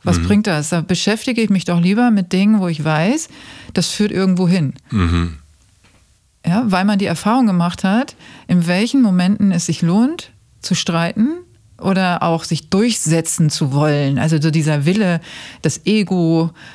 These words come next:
Speaker 1: und all diese Dinge, die dann in dir schreien und sagen, "Na ja, aber ich hab doch jetzt Recht und das muss jetzt auch, alle Welt muss das jetzt wissen und vor allen Dingen die Person, mit der ich mich gerade auseinandersetze, wir müssen das jetzt klären, wer hier Recht hat und wer nicht Recht
Speaker 2: Mhm.
Speaker 1: hat." Und dieses, äh,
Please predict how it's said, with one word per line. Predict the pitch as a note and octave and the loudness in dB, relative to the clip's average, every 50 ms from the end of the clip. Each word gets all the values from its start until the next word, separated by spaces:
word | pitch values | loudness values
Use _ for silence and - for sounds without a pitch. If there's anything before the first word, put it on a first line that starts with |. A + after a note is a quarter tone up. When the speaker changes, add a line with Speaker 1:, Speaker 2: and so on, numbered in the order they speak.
| - - | -20 -10
Speaker 1:
und | - - E3 D#3+ D#3+ | -4 -2 0 0 0
all | - E3+ F3+ | 0 0 0
diese | F#3 F#3 E3+ F3 | 0 0 0 0
Dinge, | D#3+ F3+ F#3 F#3 F3 E3 | 0 0 0 2 2 0
die | E3 D#3+ | 0 0
dann | E3 E3 E3 E3 E3 D#3+ | 0 0 2 2 2 2
in | - G3 G#3 G#3+ | 2 2 2 2
dir | F#3+ F3+ E3 D#3+ | 2 0 -2 -2
schreien | - - - - - D#3 D#3+ G3 G#3+ A3 G#3 G3 | -2 -4 -6 -6 -4 -4 -2 2 2 4 4 4
und | F#3 F3 | 2 2
sagen, | D#3+ F3+ F3 F3 F3+ F3 F3 F3 | 0 0 0 0 0 2 2 2
"Na | E3+ E3+ | 2 0
ja, | F3+ F3+ F#3 G3 G3+ G3+ | 0 -2 -2 0 0 2
aber | G3+ F#3+ F#3 | 2 2 2
ich | F3+ F3+ | 0 0
hab | G3+ F#3+ | -2 0
doch | - | 0
jetzt | F3+ E3+ E3+ D#3+ - F3+ D#3 E3 | 0 0 0 0 -2 -2 0 0
Recht | G3 A#3+ A#3+ - - - | 0 0 0 -2 -2 -2
und | F#3+ F#3 | 0 0
das | F3 E3+ - | 0 0 0
muss | F#3+ G#3+ - | 0 0 0
jetzt | - G3 F3 - | -2 -4 -2 -4
auch, | - E3 E3 - | -4 -4 -4 -4
alle | - - G3 G3+ G#3 G#3 G3+ G3 F3+ E3 - - - | -4 -2 0 0 0 0 0 -2 -4 -6 -8 -8 -4
Welt | - F#3+ G3 G#3 G3+ | -2 -2 0 0 0
muss | - F3+ F3 - | -2 -2 -2 -4
das | E3 - | -4 -4
jetzt | - D#3+ D3+ - D3+ | -4 -4 -2 0 0
wissen | E3+ A#3+ - - B3 A3+ A3 | 0 0 2 2 2 2 2
und | - F3 E3+ | 2 -2 -2
vor | - - - | -2 -2 0
allen | - F#3 | 2 2
Dingen | F#3+ F3+ | 2 2
die | F3 E3+ | 2 0
Person, | - F#3+ F3 D#3+ E3+ G3 G3+ G3 G3 - - - - - - | -2 -2 -2 0 0 2 2 0 0 -2 -6 -16 -20 -6 -4
mit | - E3+ - | -2 0 2
der | F#3 F#3 | 2 2
ich | |
mich | F3+ F#3 D#3 | 2 0 0
gerade | - F3+ F3+ F3 D#3+ | 0 -2 0 0 0
auseinandersetze, | D#3+ D#3+ E3+ E3+ G3 A3 A3+ G3+ E3+ F#3+ F#3+ - - G3 F#3 F3+ F3 - - - - - | 0 2 2 2 2 2 2 2 0 -2 -4 -2 -2 -2 -2 -2 -4 -8 -14 -10 -4 0
wir | E3+ | 2
müssen | E3+ F#3+ A3 - A3+ | 2 2 2 2 0
das | G3+ F#3+ F3 | 0 0 0
jetzt | G3 E3+ - - | -2 -4 -4 -4
klären, | - F#3+ F#3 G3 G3 F#3 | -2 0 2 2 2 2
wer | E3+ E3+ | 2 2
hier | F3 F3+ E3+ | 2 2 2
Recht | D#3+ F3 G#3+ A#3 - - - | 2 0 -2 -2 -4 -4 -4
hat | G#3 F#3 G3+ | -2 -2 -2
und | - F3 F3 E3 | 0 0 0 2
wer | F3+ F3+ | 2 2
nicht | F3+ G3 - - | 0 0 0 0
Recht | G2+ F#2 E2 F2 F#2 | 0 2 2 2 2
Speaker 2:
Mhm. | - | 0
Speaker 1:
hat." | - - - - - - - - - - - - - - - - | -2 -6 -10 -16 -20 -20 -20 -20 -20 -20 -20 -20 -20 -20 -6 -2
Und | - F3+ E3 | 0 0 0
dieses, | F#3 D#3+ F3 F3 E3+ - - | 0 0 0 -2 -2 -4 -6
äh, | - E3 E3+ E3+ D#3+ D3+ | -4 -2 -2 0 -2 -2